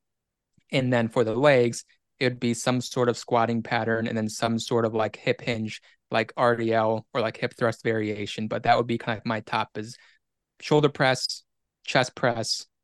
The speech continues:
some sort of row, some sort of squat, and then some sort of, like, hip hinge R D L type movement. And kind of, like, altering, like, maybe one phase you do, like, a barbell R D L, maybe then you do, like,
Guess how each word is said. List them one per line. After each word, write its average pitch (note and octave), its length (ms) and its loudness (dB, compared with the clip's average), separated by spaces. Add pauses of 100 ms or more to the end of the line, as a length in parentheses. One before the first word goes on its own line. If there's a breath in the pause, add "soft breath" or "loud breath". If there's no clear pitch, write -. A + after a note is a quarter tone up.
(280)
some B2 320 0
sort B2 220 2
of A#2+ 120 0
row, A2+ 560 4 (420)
some - 300 -4
sort A#2+ 220 2
of A#2 80 -2
squat, A2 600 0 (360)
and B2 100 -2
then A2 120 0
some A#2 260 0
sort A2+ 380 0
of, A2+ 60 2
like, A2 180 0
hip - 240 -2
hinge A2+ 380 -4
R A2+ 160 -2
D A2+ 100 0
L A2+ 100 2
type - 240 -4
movement. D3 500 -2 (580 soft breath)
And A#2+ 120 2
kind C3 220 2
of, B2 60 0
like, A#2 240 4
altering, A#2+ 580 0
like, A2 160 -4
maybe A#2 220 0
one A#2 200 0
phase A#2 320 -2
you A#2 80 -4
do, A2+ 220 -2
like, G#2+ 340 -4 (760)
a C3 80 0
barbell C3 320 4
R B2 160 4
D A#2 160 0
L, A#2 280 0 (300)
maybe A#2 400 0
then A2+ 220 -2
you A2+ 100 -2
do, A2 340 -4
like, G#2+ 400 -6